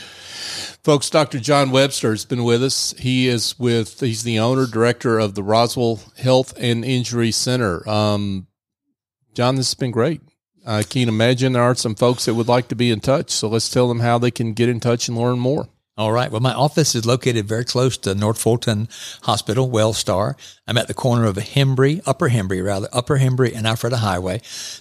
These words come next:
Speaker 2: The telephone number for the office is seven seven zero, four four two, three three four three. That's seven seven zero, four four two,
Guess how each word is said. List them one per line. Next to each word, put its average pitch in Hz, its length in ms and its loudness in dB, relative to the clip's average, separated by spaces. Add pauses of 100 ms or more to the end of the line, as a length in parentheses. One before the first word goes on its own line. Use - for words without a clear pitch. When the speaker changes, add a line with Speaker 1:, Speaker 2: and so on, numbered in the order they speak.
Speaker 2:
The 110 180 2
telephone 123 420 0
number 117 200 0
for 117 160 0
the 101 80 -2
office 107 440 -2
is 95 120 -2
seven 120 340 2
seven 131 340 0
zero, 117 460 0 (640)
four 113 300 0
four 131 280 0
two, 110 460 -2 (480)
three 113 240 2
three 104 500 -2
four 104 440 -4 (100)
three. 92 320 -4 (260)
That's 95 160 0
seven 120 380 2
seven 131 300 0
zero, 104 420 0 (180)
four 117 300 0
four 117 340 -2
two, 104 380 -2